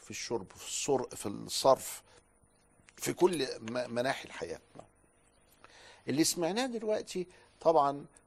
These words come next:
Speaker 1: توجهات مختلفة.
Speaker 2: مم.
Speaker 1: أنا بقول للشباب اللي هو يقول: "ده أنا معايا مؤهل عالي".
Speaker 2: مم.
Speaker 1: مفيش عالي وواطي في كل الدنيا. اللي في هارفارد، وهي من أعلى جامعات الدنيا،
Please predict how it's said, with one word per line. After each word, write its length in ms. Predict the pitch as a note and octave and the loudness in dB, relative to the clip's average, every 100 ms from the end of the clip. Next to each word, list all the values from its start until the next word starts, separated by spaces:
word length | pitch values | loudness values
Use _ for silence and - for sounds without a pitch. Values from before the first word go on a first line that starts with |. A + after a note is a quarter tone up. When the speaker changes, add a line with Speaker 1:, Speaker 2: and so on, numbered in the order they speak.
| - | 0
Speaker 1:
توجهات 540 | A#2+ A#2 G#2+ A#2 A#2+ | 4 4 4 0 0
مختلفة. 500 | F#2+ - - - - - - | -4 -10 -8 -10 -12 -20 -18
Speaker 2:
مم. 120 | A#2 G#2+ _ _ _ _ _ _ _ - - | -18 -18 _ _ _ _ _ _ _ -6 0
Speaker 1:
أنا 140 | E3+ | 2
بقول 260 | B2+ C#3+ C3+ | 2 -2 -4
للشباب 480 | A2+ - A2 B2+ A2 | -6 -4 -2 0 0
اللي 160 | G2 | -2
هو 140 | G2 G2+ | -4 -4
يقول: 260 | G#2+ A2 | -6 -6
"ده 100 | F#2+ | -4
أنا 120 | G#2 G#2 | -2 -2
معايا 320 | G#2 C3+ C3 | -2 0 -2
مؤهل 640 | A#2 B2+ C#3 - - F#2+ | -2 -4 -4 -6 -10 -4
عالي". 420 | F#2+ D#3 D3 - - _ - - _ _ A#2 | 0 0 -2 -6 -18 _ -20 -20 _ _ -16
Speaker 2:
مم. 120 | G2+ F2+ _ _ - | -16 -18 _ _ -12
Speaker 1:
مفيش 380 | G2 F#2+ C3+ - | -8 -8 -6 -2
عالي 240 | G2+ A#2 | 0 0
وواطي 400 | G2 F#2 F#2 - - - _ _ _ _ _ - _ - | -2 -4 -4 -6 -20 -20 _ _ _ _ _ -20 _ -20
في 140 | - | -16
كل 280 | - G3 A3+ | -8 -6 -4
الدنيا. 440 | E3 C3 F2 - - _ - - _ - - _ _ - | -4 -4 -4 -6 -20 _ -20 -20 _ -20 -20 _ _ -8
اللي 220 | F#2 A2 | -4 -4
في 100 | - F#3 | -2 0
هارفارد، 500 | F#3 E3+ F3+ E3 - - _ _ _ _ _ | 2 2 0 -2 -14 -18 _ _ _ _ _
وهي 320 | - F2+ F#2+ F#2+ | -6 -6 -6 -6
من 160 | F#2+ - | -10 -4
أعلى 360 | G3+ D#3+ C3+ B2+ | -4 -2 -4 -4
جامعات 500 | A2+ G#2+ G#2 D3 - | -6 -6 -6 -6 -8
الدنيا، 640 | F#2+ F#2 C#3 A#2 F#2+ D#2+ | -12 -8 -8 -6 -8 -10